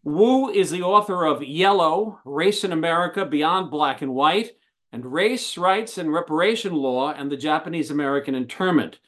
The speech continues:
Wu's ascendancy to the presidency of Queens comes at a crucial time for the Byzantine and Modern Greek Studies Center. The center was conceived and created fifty years ago in nineteen seventy-four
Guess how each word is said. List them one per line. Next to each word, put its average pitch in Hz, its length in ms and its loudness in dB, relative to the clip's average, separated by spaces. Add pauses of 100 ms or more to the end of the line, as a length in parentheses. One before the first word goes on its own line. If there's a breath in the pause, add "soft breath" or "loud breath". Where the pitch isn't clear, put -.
(600)
Wu's 151 280 4
ascendancy 175 880 0
to - 100 -18
the 113 80 -14
presidency 151 640 -2
of 117 120 -8
Queens 160 440 0
comes 165 440 -6
at 147 140 -6
a 135 60 -2
crucial 240 540 2
time 254 340 4
for 156 160 2
the 135 80 2
Byzantine 151 560 2
and 139 120 2
Modern 147 280 2
Greek 139 200 -4
Studies 139 400 -2
Center. 180 520 -2 (640 soft breath)
The - 80 -6
center 180 320 4
was 156 160 6
conceived 202 720 4
and 175 160 4
created 190 540 4
fifty 233 420 -4
years 220 400 0
ago 131 320 0
in 107 100 -8
nineteen 156 440 -4
seventy-four 135 960 4